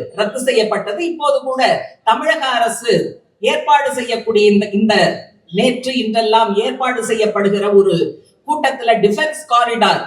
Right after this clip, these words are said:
சம்பந்தப்பட்டதுல நேரடியாக இஸ்ரேலிய நிறுவனங்கள் இல்லை என்றாலும் கூட அவர்களோடு ஜாயிண்ட் வெஞ்சர் செய்கிற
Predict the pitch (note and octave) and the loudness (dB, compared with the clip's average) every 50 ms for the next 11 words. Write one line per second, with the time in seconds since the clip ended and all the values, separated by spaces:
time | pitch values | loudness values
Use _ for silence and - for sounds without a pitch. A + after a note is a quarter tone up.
0 | - - - G#3+ - B3 B3+ B3 A#3+ - - G#3+ G#3 G#3 G3+ G3 F#3 G3 G#3 - | -12 -4 -2 -2 0 0 0 0 0 0 0 -2 -2 -2 -4 -2 0 0 2 2
1 | - - - - - _ _ _ D#3+ F3 - D4 E4 E4+ E4+ E4+ E4+ E4 D#4 C#4+ | 0 0 -4 -10 -16 _ _ _ -6 -4 0 2 2 2 2 0 -2 -4 -4 -2
2 | C#4 C4 B3 C4+ D4+ C4+ B3+ - - C4 D4 C#4 C#4 C#4 C4+ B3+ B3+ A3 G#3+ A3 | -2 -2 -4 -6 -8 -8 -10 -8 -8 -4 0 0 0 0 2 0 0 0 0 -2
3 | A#3 A#3+ B3 A#3+ A3+ A3+ A3 G#3+ G3+ G#3 G#3 F#3 D#3+ - - - - G3 - B3+ | -2 -2 -2 0 -2 -2 -2 -2 -2 0 0 0 0 -2 -6 -2 -2 0 0 0
4 | D4 D4+ D4+ C4+ B3 A3 G#3+ G#3+ G#3 G3 F#3+ F3+ E3+ E3+ D#3+ D3+ D3+ D#3 D#3 D#3 | -2 -4 -4 -6 -6 -2 0 0 2 2 0 0 -2 -4 -6 -10 -12 -10 -6 -4
5 | D#3+ B2+ B2+ B2 - - - - _ _ - F3+ A#3 A#3+ C4+ E4 F4 F#4 E4+ E4+ | -4 -2 -2 -4 -8 -10 -16 -20 _ _ -8 -6 -6 -4 0 2 2 2 2 0
6 | E4+ E4 E4 D4+ D4+ C#4+ C#4+ C#4 C4+ C4 - - - - E3+ - G3+ G3+ - - | 0 0 0 -2 -2 -2 0 0 0 -2 -2 -6 -6 -6 -2 0 2 2 4 2
7 | F4 F4 F4 F4+ F4 - - - C#4 C4+ A#3+ B3+ C4 C4 A#3+ G#3 G3+ - G#3+ G#3+ | 2 2 0 -4 -6 -8 -6 -4 -2 -2 -2 -2 -2 -2 -4 -4 -6 -2 0 0
8 | A3 A3 A3+ A3 G3+ G3 | 2 2 4 4 2 2